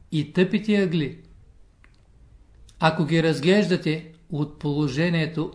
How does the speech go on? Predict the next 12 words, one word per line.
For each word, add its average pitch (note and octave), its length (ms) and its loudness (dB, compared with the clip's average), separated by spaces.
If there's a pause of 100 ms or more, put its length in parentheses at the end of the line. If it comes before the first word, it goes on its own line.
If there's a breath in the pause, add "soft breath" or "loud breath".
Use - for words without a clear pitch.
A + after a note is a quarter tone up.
(100)
на C#3+ 180 -4
обикновената D3 840 0
геометрия, E3+ 680 -2 (920 soft breath)
ще - 280 -4
дадете E3+ 680 -2
едни D#3 320 0
обяснения. E3+ 800 -2 (1160)
Ако C#3 280 -4
ги C#3 180 -2
разглеждате D3+ 880 -2 (140)
от D3+ 280 -4
положението D3 960 -2